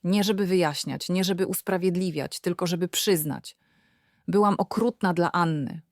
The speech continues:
Wiedziałam to i robiłam to mimo wszystko. Myślałam, że jestem zabawna. Myślałam, że chronię coś. Nawet już nie wiem co. Bartek odszedł. Nie odbiera. I nie mogę go winić.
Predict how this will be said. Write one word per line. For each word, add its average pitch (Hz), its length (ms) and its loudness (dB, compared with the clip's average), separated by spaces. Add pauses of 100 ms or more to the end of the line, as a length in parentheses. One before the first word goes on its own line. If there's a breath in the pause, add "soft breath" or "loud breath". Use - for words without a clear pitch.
(540)
Wiedziałam 202 600 4
to 165 240 -2
i 202 120 -2
robiłam 226 400 2
to 233 100 -2
mimo 208 220 2
wszystko. - 640 -6 (600)
Myślałam, 208 460 4
że 180 120 2
jestem 180 300 2
zabawna. 165 640 2 (680)
Myślałam, 208 500 4
że 190 120 0
chronię 202 420 2
coś. - 440 -10 (440)
Nawet 202 300 2
już 214 180 -2
nie 214 120 2
wiem 196 180 2
co. 156 360 0 (880)
Bartek 202 440 2
odszedł. 151 540 -2 (520)
Nie 190 160 4
odbiera. 180 520 2 (680)
I 214 100 6
nie 220 140 6
mogę 190 240 4
go 180 140 2
winić. 175 560 -4